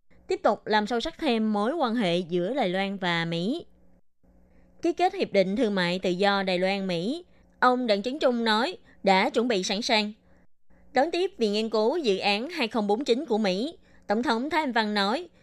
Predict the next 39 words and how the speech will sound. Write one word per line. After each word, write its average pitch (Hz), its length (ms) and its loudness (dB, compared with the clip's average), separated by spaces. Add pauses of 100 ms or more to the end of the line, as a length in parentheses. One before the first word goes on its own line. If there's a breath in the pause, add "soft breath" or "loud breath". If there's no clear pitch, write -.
(180 soft breath)
hy 247 160 4
vọng 202 320 0
mối 269 120 2
quan 262 140 2
hệ 196 220 2
Đài 196 180 2
Loan-Mỹ 214 680 0
có 269 140 0
bước 302 200 -6
tiến 330 140 -6
triển 208 260 -2
mới. 226 360 0 (760 soft breath)
Điện 254 140 6
lực 262 180 2
Đài 233 140 4
Loan 247 300 2
mua 254 220 6
tổ 220 160 2
máy 254 300 -2
phát 359 140 0
điện 196 280 0
dùng 202 160 -2
ga 226 260 2 (140)
của 208 240 2 (100)
G 247 40 -6
E. 240 260 -4 (640 soft breath)
Nghị 247 140 4
sĩ 247 220 2
Thượng 233 180 0
viện 208 180 2
Mỹ 202 400 0
khen 233 220 -2
ngợi 190 240 0
quan 214 200 -2
hệ 214 160 0
hợp 226 200 -2
tác 311 240 0
Đài 190 200 2
Mỹ 202 360 -2